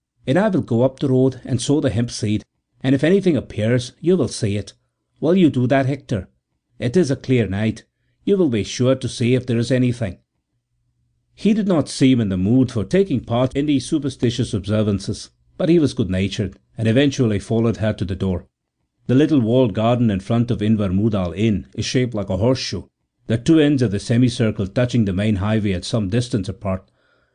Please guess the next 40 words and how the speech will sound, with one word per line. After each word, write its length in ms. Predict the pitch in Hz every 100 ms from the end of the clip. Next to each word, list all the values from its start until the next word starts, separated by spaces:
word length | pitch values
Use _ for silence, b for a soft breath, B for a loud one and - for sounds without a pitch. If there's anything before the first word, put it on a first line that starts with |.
| _ _ -
He 140 | 165
saw 180 | - 135
Nelly 300 | 107 123 131
go 220 | 113 110
up 140 | 117
toward 300 | 135 123 139
the 60 | 113
main 260 | 90 107 98
road, 280 | 98 92 - _ _ _
and 140 | 123 127
looked 200 | 180 -
after 360 | 160 - 123
her 200 | 104 101
absently 600 | 110 113 - 127 113 92
and 140 | 95 95
without 280 | 110 107 98
interest. 560 | 107 101 87 - - _ _ _ _ _
Nay, 440 | 113 123 120 92 - _ _ _ -
he 160 | 135
was 180 | 190 165
so 120 | 151
little 280 | 107 123 143
thinking 460 | - 117 120 131 117
of 80 | 101
his 140 | 92
promised 480 | - 113 113 95 -
watch 340 | 92 101 - _ _ _ -
that 120 | 135
as 360 | 160 175 - _
she 200 | - 185
was 160 | 175 -
some 200 | 190 185
time 480 | 156 143 113 110 -
over 240 | 120 127 123
the 140 | 101
sowing 420 | - - 135 135
of 120 | 107 90
the 80 |
hemp 200 | 92 120
seed, 340 | 120 - 90